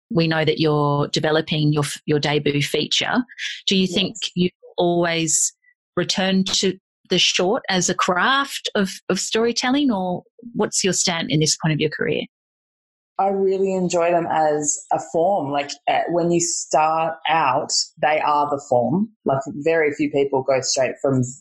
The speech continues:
Speaker 2: zero to a feature. People have, absolutely. That's not out of the question, but, uh, it's not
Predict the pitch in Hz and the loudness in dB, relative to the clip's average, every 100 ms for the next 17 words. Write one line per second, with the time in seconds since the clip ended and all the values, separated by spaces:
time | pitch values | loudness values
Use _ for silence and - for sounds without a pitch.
0 | 143 139 151 131 127 127 123 120 123 117 | -10 -2 2 2 0 0 -2 0 -2 -2
1 | - 120 151 - - 170 127 131 113 143 | -2 0 0 0 -2 0 0 2 2 0
2 | 156 127 127 - 120 120 117 135 147 - | 0 -2 -2 0 0 0 0 0 0 -2
3 | - 117 - - - _ 127 - - 139 | -4 -4 -2 -2 -2 _ -2 -2 -6 -4
4 | 139 - - - - - 147 - 147 - | -2 -2 -4 -14 -14 -2 0 2 0 -2
5 | 135 | -2